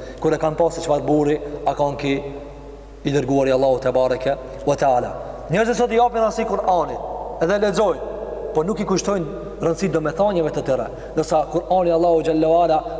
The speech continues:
nuk ka zbrit për mu lexue. Thot Sulejman ibn Abdullah, njëri prej dietarëve të mëdhoj të muslimanëve, thot,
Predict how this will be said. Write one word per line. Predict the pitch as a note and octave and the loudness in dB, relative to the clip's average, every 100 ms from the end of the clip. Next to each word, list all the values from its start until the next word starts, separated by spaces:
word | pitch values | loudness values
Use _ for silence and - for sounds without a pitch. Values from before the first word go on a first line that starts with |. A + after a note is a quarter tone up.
| - | -2
nuk | F#3+ - - | -2 0 0
ka | G3 | 0
zbrit | - D3 G#3+ - | 0 -2 0 0
për | E3+ | -2
mu | D#3+ | 0
lexue. | D#3 D#3 C#3+ A#2 G#2+ - - - - | 2 2 2 -2 -4 -8 -10 -10 -4
Thot | F#3 | -4
Sulejman | - F3+ E3+ E3+ F3 E3+ F3 E3+ - F3 E3 | 0 2 2 2 0 -2 -6 -10 -10 -4 -2
ibn | D#3 | 0
Abdullah, | E3 C#3+ - D#3 D3 D#3 D#3+ D#3+ - - | 0 0 0 -2 2 2 2 -4 -10 -4
njëri | D#3+ | -4
prej | D#3 D#3 | 0 0
dietarëve | D#3 D3+ D#3 D3 | 0 2 0 0
të | - C#3+ | -2 0
mëdhoj | D#3 C#3+ - - - - - - - - - - - - - | 0 0 -4 -8 -8 -10 -10 -12 -12 -14 -14 -16 -16 -8 0
të | D3+ C3+ A#2+ - - - D3 | 2 2 0 -6 -6 -6 -4
muslimanëve, | D3 D#3 D#3+ E3+ D3 C#3 - - - - | -2 0 0 0 0 -2 -4 -10 -10 0
thot, | F#3 | 0